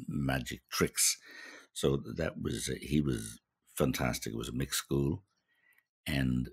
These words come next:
uh, the girl who brought me to school, a girl called Josephine O'Toole, she was about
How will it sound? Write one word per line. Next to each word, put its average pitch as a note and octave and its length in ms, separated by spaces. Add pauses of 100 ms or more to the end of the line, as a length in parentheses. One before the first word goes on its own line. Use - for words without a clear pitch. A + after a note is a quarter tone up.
(100)
uh, C2 320
the C2+ 80
girl D2 300
who - 180
brought D2+ 300
me C2+ 60
to C#2 80
school, C#2+ 280
a D2+ 60
girl D2 240
called D2 200
Josephine D2 520
O'Toole, C#2+ 480
she B1+ 200
was B1+ 220
about A#1+ 320